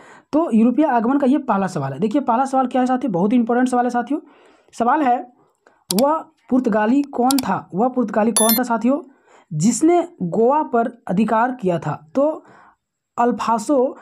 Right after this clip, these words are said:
डी अल्बुकर्क था, करेक्ट हो जाएगा, ठीक है। कौन था साथियों, वह पुर्तगाली कौन था जिसने गोवा पर क्या किया था, अधिकार किया था? तो अल्फासो डी अल्बुकर्क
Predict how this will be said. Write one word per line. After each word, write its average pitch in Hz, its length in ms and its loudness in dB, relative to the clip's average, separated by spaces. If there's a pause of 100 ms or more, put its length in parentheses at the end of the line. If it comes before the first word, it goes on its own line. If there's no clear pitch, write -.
(160)
डी 269 420 2 (300)
अल्बुकर्क 247 680 0
था, 247 180 -2 (280)
करेक्ट 185 220 -2
हो 160 40 -4
जाएगा, 139 220 -6
ठीक 226 180 0
है। 190 80 0
कौन 262 200 0
था 285 120 -2
साथियों, 277 340 0 (100)
वह 226 180 0
पुर्तगाली 240 480 2
कौन 240 260 2
था 220 280 -2 (460)
जिसने 320 400 2 (160)
गोवा 208 340 2
पर 226 300 -2 (380)
क्या 240 120 2
किया 269 160 -2
था, 294 100 0
अधिकार 202 420 2
किया 151 200 -4
था? 208 140 0
तो 214 120 0 (180)
अल्फासो 226 640 0
डी 247 320 2 (280)
अल्बुकर्क 226 640 2